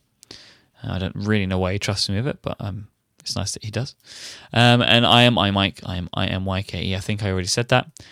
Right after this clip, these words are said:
Um, <laughs> and Stephen is also on Twitter. He is I S M H, at I S M H.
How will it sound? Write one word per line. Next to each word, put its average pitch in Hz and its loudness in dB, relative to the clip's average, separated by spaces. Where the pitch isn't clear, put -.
Um, 104 0
<laughs> - -10
and 110 4
Stephen 127 6
is 123 4
also 135 8
on 143 10
Twitter. 151 8
He 131 6
is 110 4
I 107 4
S 95 -2
M 90 -4
H, - -6
at 76 -10
I - -12
S - -10
M - -14
H. - -18